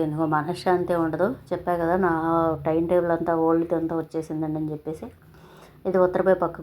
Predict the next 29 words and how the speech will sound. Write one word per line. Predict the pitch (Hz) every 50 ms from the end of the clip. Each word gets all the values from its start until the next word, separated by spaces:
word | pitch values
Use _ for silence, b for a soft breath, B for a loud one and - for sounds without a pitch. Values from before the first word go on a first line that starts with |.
| 165
గుమ్మం | - 170 165 170 165 165
ముందు | 170 170 165 165
అయితే | 160 160 175 175
వేసేసాను. | 170 165 160 160 170 170 170 165 160 160 165
అదైతే | 165 160 156 151 165
వీడియో | 165 160 156 156 165 165
తీయలేదు. | 160 165 156 156 160 156 151 165 208 269 B B B B B B B B -
ఈ | 165
వీడియో | 165 180 180 180 190 190
తీయడం | 190 180 180 180 190 196
అనేది | 196 185 185 180 180 190
పెద్ద | 185 180 165 160 175 170
టాస్క్ | 175 165 160 175 165 - -
అయిపోయింది | 175 170 170 170 147 151 151
నాకు, | 151 147 151 151 156
అందుకని | 156 151 160 180 170 165 170
అయితే | 165 170 196
నేను | 202 196 185 180 175
తీయట్లేదు | 165 160 160 170 165 160 156
అనమాట | 151 151 151 151 156
ఎక్కువ. | 147 143 - 156 160 175 196 214 202 180
కొన్ని | - 170 165 165
కొన్నే | 170 175 170 170 175
తీస్తున్నాను. | 170 165 156 156 - - 170 156 175 240 294 B B B B B B B B B B B B -
ఈ | 180 175
పక్కనేమో | 170 165 170 - 185 180 175 180 180 185 196 202 185 175 170
అన్నీ | 170 175 180 185 196 190
ఇవి | 175 170 180
ఉంటాయి, | 180 180 160 165 156 151 180